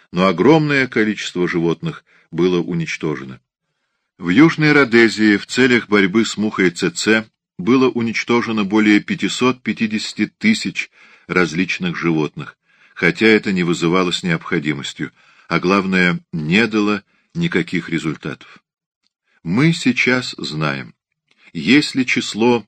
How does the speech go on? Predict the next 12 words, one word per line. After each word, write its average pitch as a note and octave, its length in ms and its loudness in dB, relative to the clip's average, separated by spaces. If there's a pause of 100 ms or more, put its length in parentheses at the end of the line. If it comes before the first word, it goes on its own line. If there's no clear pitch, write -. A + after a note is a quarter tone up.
(120)
особей F#2 480 -2
в - 80 -12
каком-либо F#2 640 0
виде E2 360 -2 (320)
достигло F2 580 0
определённого E2 680 0
количества, F#2+ 680 -6 (560)
имеется E2 480 -2
в E2 60 0
виду D#2 500 0 (160)
нижний D2 460 -4
порог, D#2 480 -6